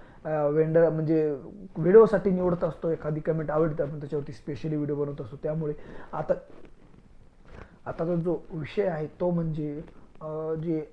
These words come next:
अ, एका आधारवरती दुसरे सोलार घेता येतं का याचा एकच मुद्दा घेऊन आपण एमएससीबीला कॉल करणार आहोत.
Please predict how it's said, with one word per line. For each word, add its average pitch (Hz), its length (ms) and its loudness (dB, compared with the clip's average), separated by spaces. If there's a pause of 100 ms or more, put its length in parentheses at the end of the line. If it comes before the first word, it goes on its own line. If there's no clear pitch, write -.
अ, 147 60 -6 (520)
एका 180 180 -2
आधारवरती 160 800 -2
दुसरे 147 480 -6
सोलार 143 380 -8
घेता 139 300 -6
येतं 170 220 -4
का 147 140 -8
याचा 143 340 -10 (180)
एकच - 320 -2 (1000)
मुद्दा 151 300 2
घेऊन 156 180 -4
आपण 147 220 -10
एमएससीबीला 147 400 -8
कॉल 139 220 -10
करणार 139 260 -12
आहोत. 131 160 -10